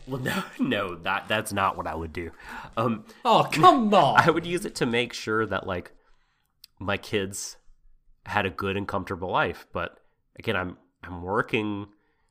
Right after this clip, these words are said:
Speaker 1: with what I, and the bamboo cutter is the same, he's working with what he considers to be the happiest life. And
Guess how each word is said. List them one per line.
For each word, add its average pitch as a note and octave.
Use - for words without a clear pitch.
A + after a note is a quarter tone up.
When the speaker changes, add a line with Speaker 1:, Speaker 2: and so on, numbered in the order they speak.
Speaker 1:
with F#2
what F2
I, F#2+
and D#2+
the F#2
bamboo E2+
cutter E2+
is -
the A2
same, E2+
he's F2+
working F2+
with F2
what F#2
he A#2+
considers F2+
to -
be A#2+
the A#2
happiest G2+
life. -
And F2